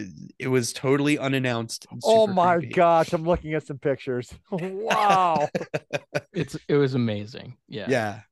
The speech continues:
Speaker 1: yeah.
Speaker 3: Really
Speaker 1: It,
Speaker 3: smart.
Speaker 1: it, uh,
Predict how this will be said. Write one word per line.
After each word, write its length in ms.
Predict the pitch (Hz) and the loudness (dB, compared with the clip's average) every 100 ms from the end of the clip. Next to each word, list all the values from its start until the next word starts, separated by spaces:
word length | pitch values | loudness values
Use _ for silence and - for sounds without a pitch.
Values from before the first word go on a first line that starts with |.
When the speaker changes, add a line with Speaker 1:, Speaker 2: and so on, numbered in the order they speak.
| - | -4
Speaker 1:
yeah. 340 | 113 107 107 | -4 -4 -8
Speaker 3:
Really 320 | 135 131 143 | -10 -4 -2
Speaker 1:
It, 40 | 131 | -2
Speaker 3:
smart. 320 | 107 90 - _ _ _ _ _ _ _ _ _ - | -6 -14 -20 _ _ _ _ _ _ _ _ _ -2
Speaker 1:
it, 260 | 147 151 | 0 0
uh, 360 | 156 147 139 131 | 2 2 2 0